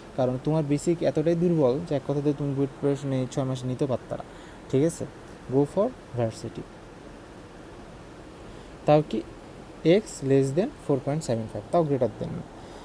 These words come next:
তাছাড়া তোমরা যারা আছো, তোমরা সবাই কী করো, ইঞ্জিনিয়ারিং প্রিপারেশনে স্টাক করে থাকো, ঠিক আছে? এখন দেখো, আচ্ছা, এখন তোমার লাইক ধরো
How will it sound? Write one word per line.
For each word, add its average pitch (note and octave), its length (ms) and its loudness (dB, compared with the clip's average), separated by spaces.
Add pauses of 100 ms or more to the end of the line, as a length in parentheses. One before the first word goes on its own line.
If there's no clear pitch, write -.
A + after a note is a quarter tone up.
(280)
তাছাড়া F3+ 340 6
তোমরা G#3 160 6 (100)
যারা G#3+ 240 10
আছো, B3 180 -2 (580)
তোমরা D3+ 240 6 (100)
সবাই E3+ 280 10
কী F#3+ 160 2
করো, G#3+ 140 6 (180)
ইঞ্জিনিয়ারিং D#3+ 460 4
প্রিপারেশনে C#3+ 520 4
স্টাক - 160 2 (100)
করে A2 200 0
থাকো, G#2+ 200 -6 (140)
ঠিক D#3 220 -2
আছে? - 160 -6 (720)
এখন A#3+ 140 6 (120)
দেখো, E3 240 6 (220)
আচ্ছা, - 240 -6
এখন D#3 200 2
তোমার G3 260 6
লাইক F#3+ 180 10
ধরো F#3 140 6